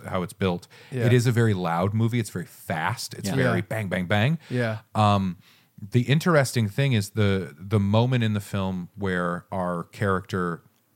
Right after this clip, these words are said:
Speaker 1: uh, has that, that realization,
Speaker 2: Yeah.
Speaker 1: the aha
Speaker 2: Yeah.
Speaker 1: moment
Speaker 2: Yeah.
Speaker 1: for the turn,
Speaker 2: Yeah.
Speaker 1: right? In,
Speaker 3: Right.
Speaker 1: in any kind of story, hero's
Speaker 3: Yeah.
Speaker 1: journey. Um, in this movie, it is when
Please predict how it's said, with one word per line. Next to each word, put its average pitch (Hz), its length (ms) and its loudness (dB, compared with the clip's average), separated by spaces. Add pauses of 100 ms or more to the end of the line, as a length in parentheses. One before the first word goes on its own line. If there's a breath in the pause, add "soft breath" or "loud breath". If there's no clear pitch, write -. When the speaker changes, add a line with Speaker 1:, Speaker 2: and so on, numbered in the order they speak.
(360)
Speaker 1:
uh, 85 420 -8
has 101 300 -4
that, 92 400 -10
that 92 240 -6 (100)
realization, 98 800 -4 (320)
Speaker 2:
Yeah. 131 220 2
Speaker 1:
the 110 60 4
aha 117 280 4
Speaker 2:
Yeah. 107 60 6
Speaker 1:
moment 95 520 0 (160)
Speaker 2:
Yeah. 123 220 -4
Speaker 1:
for 104 160 4
the 92 100 -4
turn, - 540 -10 (100)
Speaker 2:
Yeah. 120 140 -2
Speaker 1:
right? 98 260 4 (140)
In, 123 140 2
Speaker 3:
Right. 143 120 -4
Speaker 1:
in 170 140 2
any 139 180 4
kind 92 220 -2
of - 60 -8
story, 80 260 -8
hero's 110 300 4
Speaker 3:
Yeah. - 40 -10
Speaker 1:
journey. 82 280 -4 (600 loud breath)
Um, 101 460 4 (1080)
in 117 220 4
this 135 260 2
movie, 104 640 0 (680 soft breath)
it 120 120 4
is 123 300 2
when 104 560 -2